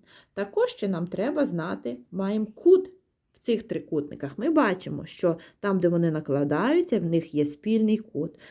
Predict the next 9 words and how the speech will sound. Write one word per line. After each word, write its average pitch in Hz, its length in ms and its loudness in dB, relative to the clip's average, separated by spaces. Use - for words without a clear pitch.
Оцей 151 400 -2
кут 269 460 2
Б 226 360 2
в 165 100 -8
них 170 240 0
спільний. 147 680 -6
Кут 147 180 -4
Б 185 340 -2
спільний. - 640 -12